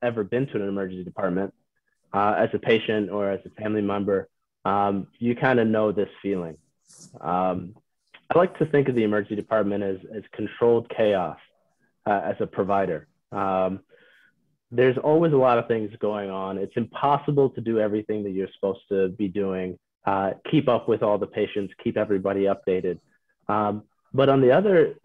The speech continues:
side of things, uh, it's a completely different experience, filled with a lot of uncertainty. And last summer, I had a,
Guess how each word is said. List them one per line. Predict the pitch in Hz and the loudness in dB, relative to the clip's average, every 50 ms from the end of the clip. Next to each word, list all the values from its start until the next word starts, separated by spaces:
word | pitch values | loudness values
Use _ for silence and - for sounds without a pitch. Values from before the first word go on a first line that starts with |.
| - - | -4 0
side | - 120 110 107 | 2 2 2 0
of | 104 90 - - | -2 -6 -8 -8
things, | 104 98 95 95 92 90 _ _ _ _ _ _ - | -8 -6 -6 -6 -8 -10 _ _ _ _ _ _ -14
uh, | - 110 104 98 95 95 95 92 92 - - | -8 -6 -4 -4 -2 -2 -2 -4 -6 -6 -2
it's | - 135 123 - - | -2 -2 -2 0 -2
a | 135 113 113 - | -2 -2 -2 -2
completely | - 151 135 - - 147 143 139 120 | -4 -4 -4 0 0 0 2 2 0
different | 120 123 110 - - 113 107 - - - | -2 -2 -4 -4 -4 -6 -6 -6 -8 -10
experience, | 104 104 - - - 104 101 98 92 80 - _ _ _ - | -10 -10 -10 -10 -8 -8 -6 -6 -8 -12 -14 _ _ _ 0
filled | - 139 139 131 | 2 2 2 2
with | 123 117 123 | 0 0 2
a | |
lot | 101 101 107 110 110 | 2 4 4 4 2
of | 107 101 104 | 2 0 -2
uncertainty. | 101 98 92 - - 98 85 80 87 - - - - _ _ _ _ _ _ _ _ _ _ _ _ _ _ - | -4 -6 -6 -4 -4 -4 -4 -4 -10 -14 -14 -16 -16 _ _ _ _ _ _ _ _ _ _ _ _ _ _ -6
And | 120 123 131 | 0 2 4
last | 147 160 180 175 - - | 4 4 4 2 0 -2
summer, | 165 170 160 151 139 127 | 0 2 2 4 4 2
I | 107 80 117 110 | 2 2 0 0
had | - 147 147 151 147 | 0 2 2 2 2
a, | 143 135 127 127 | 2 0 0 -4